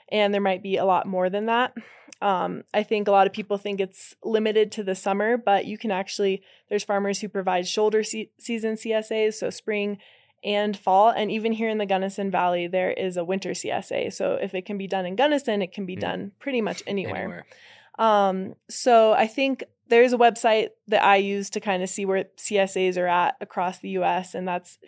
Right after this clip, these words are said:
Speaker 1: w w w dot local harvest dot org.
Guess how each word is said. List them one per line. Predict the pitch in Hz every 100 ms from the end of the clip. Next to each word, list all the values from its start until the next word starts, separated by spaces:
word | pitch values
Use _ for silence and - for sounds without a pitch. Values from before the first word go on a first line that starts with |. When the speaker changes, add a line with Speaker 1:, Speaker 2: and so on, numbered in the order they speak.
| _
Speaker 1:
w | 240 233 247
w | 220 226 220 220
w | 202 190 196 196 -
dot | - 196 -
local | 196 196 220 214
harvest | 208 180 190 214 - - -
dot | 196 202 -
org. | 190 165 202